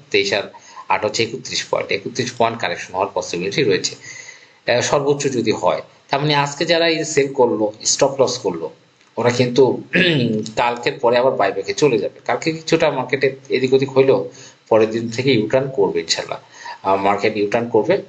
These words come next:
ভয়ের কোনো কারণ নেই। মার্কেটে আমরা ইনশাল্লাহ আবার হাজার কোটি টাকার উপরে ট্রেড দেখতে যাচ্ছি, খুব শীঘ্রই যেতে যাচ্ছি। আজকে কিন্তু সাতশো কোটি টাকার উপরে লেনদেন হয়েছে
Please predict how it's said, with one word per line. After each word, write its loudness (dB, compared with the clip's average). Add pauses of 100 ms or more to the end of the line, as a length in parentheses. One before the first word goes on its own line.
ভয়ের 2
কোনো -4
কারণ -2
নেই। 4
মার্কেটে 0
আমরা -2
ইনশাল্লাহ 0
আবার 2
হাজার 0
কোটি 0
টাকার 0
উপরে -8
ট্রেড 0
দেখতে -4
যাচ্ছি, -2 (500)
খুব 0
শীঘ্রই 2
যেতে 6
যাচ্ছি। 4
আজকে -2
কিন্তু 4
সাতশো -2
কোটি -6
টাকার 2
উপরে 4
লেনদেন 0
হয়েছে 2